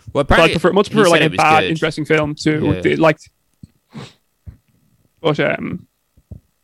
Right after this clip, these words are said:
Speaker 2: yeah, a bad, interesting film, I think, is, like, more enjoyable than, uh, like, just sort of a bleh film, like, just a mediocre, like, so, like, it's, it's like stand-up. I'm <laughs> seeing
Speaker 1: Yeah.
Speaker 2: someone,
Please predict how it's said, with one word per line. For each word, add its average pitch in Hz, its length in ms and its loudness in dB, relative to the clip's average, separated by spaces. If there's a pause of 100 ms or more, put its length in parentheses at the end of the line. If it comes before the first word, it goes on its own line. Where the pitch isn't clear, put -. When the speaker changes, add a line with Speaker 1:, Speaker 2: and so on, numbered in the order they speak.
(320)
Speaker 2:
yeah, - 200 -4
a 139 80 -6
bad, 202 320 6
interesting 185 400 2
film, 151 260 -2
I 151 60 -6
think, 151 160 -2
is, 143 240 -4 (220)
like, 143 260 -2
more 180 280 6
enjoyable 170 580 4 (100)
than, 143 460 0 (720)
uh, 139 420 2 (1200)
like, 165 200 -4
just 165 200 -2
sort 160 160 2
of 160 100 -2
a 156 80 2
bleh 156 420 0 (380)
film, - 240 -6
like, 156 120 -8
just 165 120 0
a - 20 2
mediocre, 165 680 0 (240)
like, 196 100 2
so, 208 140 4
like, 262 220 4
it's, 220 300 4 (540)
it's 160 180 -4
like 160 160 0
stand-up. 190 440 2 (280)
I'm 180 580 0 (220)
<laughs> - 220 -18
seeing 226 320 6
Speaker 1:
Yeah. 226 40 6
Speaker 2:
someone, 202 580 4